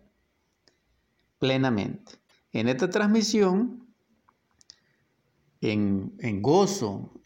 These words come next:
en dicha por realizarlo desde el punto de vista espiritual, porque compartiré,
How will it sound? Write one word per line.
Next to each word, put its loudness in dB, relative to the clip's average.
en -4
dicha 0
por -4
realizarlo 0
desde -2
el -4
punto -2
de 4
vista 0
espiritual, -2
porque 2
compartiré, 0